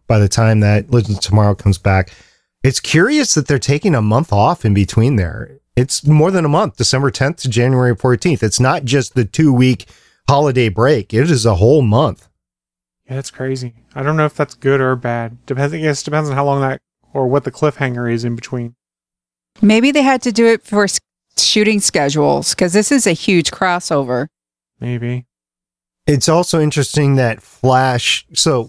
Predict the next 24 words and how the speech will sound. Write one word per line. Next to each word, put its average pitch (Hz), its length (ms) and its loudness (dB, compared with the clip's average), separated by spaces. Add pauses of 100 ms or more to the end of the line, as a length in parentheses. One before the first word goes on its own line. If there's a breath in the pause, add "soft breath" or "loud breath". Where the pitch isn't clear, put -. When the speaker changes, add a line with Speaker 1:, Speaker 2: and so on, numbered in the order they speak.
Speaker 1:
Flash 175 420 -2
and 156 120 0
Arrow 131 440 2
are 110 120 0
both 110 280 0
on 107 180 0
Tuesday 113 360 0
nights, 110 280 2
but 104 200 -2 (220)
obviously 107 640 2 (300)
a 110 100 2
month 107 220 4
apart. 95 480 -2 (840)
So - 120 0
they're 123 140 2
not 131 240 0
banking 123 400 2
on 113 100 2
the 107 80 2
back-to-back 107 920 0 (420)
two-hour 113 880 2 (840)
bring 131 280 2
the 104 80 0
Flash 113 640 0